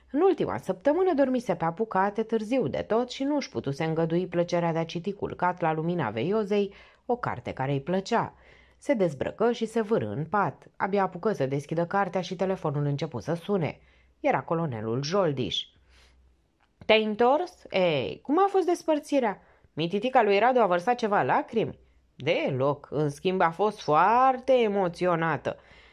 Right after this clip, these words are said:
Asta n-a împiedicat-o ca pe drum în mașină să-mi spună că de fapt eu sunt genul de bărbat pe care îi place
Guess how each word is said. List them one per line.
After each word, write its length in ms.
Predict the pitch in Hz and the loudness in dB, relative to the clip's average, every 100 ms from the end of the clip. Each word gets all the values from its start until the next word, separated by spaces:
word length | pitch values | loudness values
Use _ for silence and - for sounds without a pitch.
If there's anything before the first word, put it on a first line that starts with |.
| _ | _
Asta 440 | - 170 269 285 320 | 0 4 4 4 2
n-a 80 | 359 | 2
împiedicat-o 560 | 294 202 185 190 233 180 | 0 2 2 2 2 2
ca 120 | 180 | 0
pe 140 | 170 | 2
drum 200 | 160 196 | 2 2
în 140 | 202 165 | 2 2
mașină 440 | 156 123 - 262 | 0 -2 0 0
să-mi 220 | 269 285 | 2 0
spună 280 | 302 320 247 | 0 0 0
că 120 | 147 | 2
de 120 | 147 135 | 0 0
fapt 280 | 165 202 | 0 0
eu 220 | 214 233 202 | 4 4 2
sunt 240 | 165 160 | 0 0
genul 300 | 151 151 139 | 0 0 0
de 80 | 147 | 0
bărbat 360 | 139 117 180 | 0 0 0
pe 80 | 233 | 0
care 220 | 233 247 | 0 2
îi 80 | 254 | 0
place 460 | 254 294 226 - | 2 2 2 0